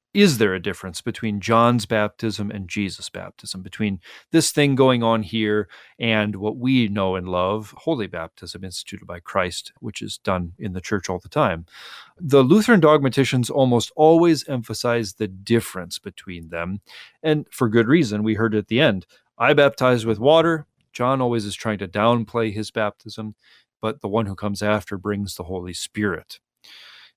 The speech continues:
I think this is the one passage that really argues strongly the other way, that there's more in common that we need to recognize. The thing that's in common is not only that it's a baptism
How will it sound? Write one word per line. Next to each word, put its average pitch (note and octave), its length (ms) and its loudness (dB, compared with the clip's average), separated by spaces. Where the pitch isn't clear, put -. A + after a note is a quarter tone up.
I D#3+ 100 0
think A#3 240 0
this F#3 220 0
is D3+ 100 2
the B2+ 140 2
one A#2 200 4
passage A2 520 0
that A2 140 2
really A2+ 300 2
argues G#2+ 540 -2
strongly G2+ 560 -2
the G2 160 -2
other A#2 180 4
way, F#2+ 200 0
that F#2 160 -8
there's G2 340 -6
more D3+ 400 0
in B2+ 180 0
common G#2 440 0
that G#2 120 -6
we A2+ 100 -6
need G#2 180 -4
to F#2+ 100 -8
recognize. F#2 720 -8
The B2 100 -10
thing G3 220 -2
that's E3+ 180 -2
in G#2+ 120 -2
common C3 340 2
is G2+ 180 -6
not C#3 300 0
only D#3 440 -2
that G2 180 -6
it's G#2 140 -10
a G2+ 40 -8
baptism G2 640 -6